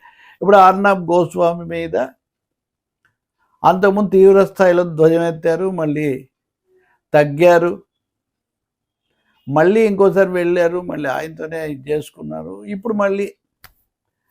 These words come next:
ల-, ఆయన సహజంగా ఆయన బీజేపీ హిందుత్వ వాళ్ళ యొక్క face of హిందుత్వ మీడియా ఆయన, కార్పొరేట్ ఫేస్.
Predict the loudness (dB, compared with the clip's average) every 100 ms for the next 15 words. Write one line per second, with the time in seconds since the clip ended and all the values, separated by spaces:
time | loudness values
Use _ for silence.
0 | _ _ _ _ -6 -2 0 4 4 4
1 | 2 0 2 2 0 -2 -2 -2 -2 -4
2 | -4 -6 -6 -10 -14 -16 _ _ -6 -4
3 | -6 -8 -8 -6 -8 -12 _ -4 0 0
4 | -2 -6 -10 _ _ _ _ _ _ 2
5 | 4 4 2 0 -2 -4 -6 -6 -4 -4
6 | -4 -10 _ _ _ _ _ _ _ -6
7 | -4 -4 -6 -12 -14 -14 -14 _ _ _
8 | _ -2 -2 -2 -4 -4 -6 -12 -14